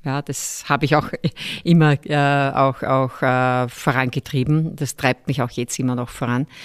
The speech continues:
Ähm, bin dann nach dem Studium nach Amerika gegangen, hab dort eine Zeit gearbeitet, ähm, wieder zurück in Oberösterreich bin ich dann auch noch einmal zu einem anderen Unternehmen, ähm, os-, oberösterreichischen Maschinenbauunternehmen.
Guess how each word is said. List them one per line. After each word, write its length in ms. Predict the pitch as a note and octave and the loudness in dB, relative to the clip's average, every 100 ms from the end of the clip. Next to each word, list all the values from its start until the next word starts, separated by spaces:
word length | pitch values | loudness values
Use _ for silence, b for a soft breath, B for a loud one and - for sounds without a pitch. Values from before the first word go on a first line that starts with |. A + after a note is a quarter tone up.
| B B B B B - | B B B B B 2
Ähm, 320 | E3 D#3+ D#3+ | 4 4 4
bin 140 | - G#3 | 4 6
dann 140 | A3 | 6
nach 160 | F3+ F#3 | 4 6
dem 160 | G3+ | 4
Studium 480 | - - F#3 F#3 F3+ | 4 2 4 6 6
nach 180 | E3 - | 4 2
Amerika 440 | C#3 E3 G#3 G3+ | 2 2 0 -2
gegangen, 600 | F#3 - D#3+ D#3+ E3 E3 | -4 0 2 4 4 4
hab 140 | D3 - | 0 0
dort 200 | C#3 C#3+ | 0 2
eine 140 | C3 | 0
Zeit 280 | - B2 - | 0 -4 -2
gearbeitet, 760 | B2+ A#2+ D3 D#3+ D#3+ D3+ - - | -2 0 0 0 0 -2 -4 -8
ähm, 640 | - C3+ C3 B2+ C3 C3 | -2 0 2 2 0 -2
wieder 200 | B2+ C#3 | -2 -2
zurück 480 | - C3 C#3+ - - | -2 0 0 0 -8
in 180 | - C3+ | 0 2
Oberösterreich 960 | C3+ C3 C3+ C#3 - C3+ C3 C3+ - - | 2 2 2 2 0 2 2 2 -4 -8
bin 160 | C#3+ | -4
ich 120 | B2+ - | -4 -2
dann 120 | A#2+ | -2
auch 220 | A#2 C#3+ | 0 -2
noch 160 | D3+ C#3+ | -4 -2
einmal 240 | C3+ C3+ | -2 -2
zu 140 | - | -4
einem 200 | C3 B2+ b b b | -2 -2 b b b
anderen 300 | C3+ C#3+ D#3 | -2 2 2
Unternehmen, 720 | D#3 C#3+ C#3+ C#3 C#3 C#3 C#3 C#3+ | 2 0 -2 0 2 2 0 -2
ähm, 220 | C3+ B2+ | -4 -2
os-, 220 | C#3 B2+ - | -2 -4 -4
oberösterreichischen 760 | C#3 C3 B2+ B2+ B2 C3+ - B2+ | -4 -2 -4 -4 -4 -4 -2 -2
Maschinenbauunternehmen. 1040 | - E3 D#3 C#3+ C3+ C3+ C#3+ C3 C3 | 2 2 4 4 4 2 2 4 4